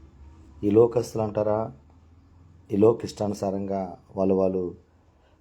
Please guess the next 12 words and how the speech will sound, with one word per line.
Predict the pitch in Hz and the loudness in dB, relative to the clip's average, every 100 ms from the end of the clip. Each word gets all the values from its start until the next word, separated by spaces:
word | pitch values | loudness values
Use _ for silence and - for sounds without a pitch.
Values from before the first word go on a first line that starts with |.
| - | -6
కామాభిలాషులతో, | 95 101 101 104 104 98 101 95 95 95 95 - _ _ _ _ _ _ _ _ | -2 2 2 2 0 0 -6 -8 -6 -8 -10 -18 _ _ _ _ _ _ _ _
వాళ్ళ | 95 98 | 0 0
సులోభాల | 98 92 98 98 101 95 | 0 0 2 2 0 -2
కోసం, | 98 90 - 92 104 _ _ _ _ _ _ - | -4 -6 -6 -10 -12 _ _ _ _ _ _ -6
వాళ్ళ | 95 | 0
ఆశల | 92 98 98 | 2 0 -4
కోసం | 95 95 90 - 90 90 _ _ _ _ _ _ _ _ _ - | -6 -6 -6 -8 -10 -12 _ _ _ _ _ _ _ _ _ -2
వివాహాలు | 101 107 104 107 107 107 101 - _ _ _ _ _ _ _ _ _ | 4 4 4 -2 -2 -2 -2 -10 _ _ _ _ _ _ _ _ _
జరిగించుకున్న | 110 92 92 98 104 - 104 | -8 -2 -2 -2 -6 -6 -4
వాళ్ళు | 101 98 95 | -2 -4 -4
చాలామంది | 92 95 95 95 | -2 -2 -2 -2
ఉంటారు. | 90 90 85 | -4 -6 -8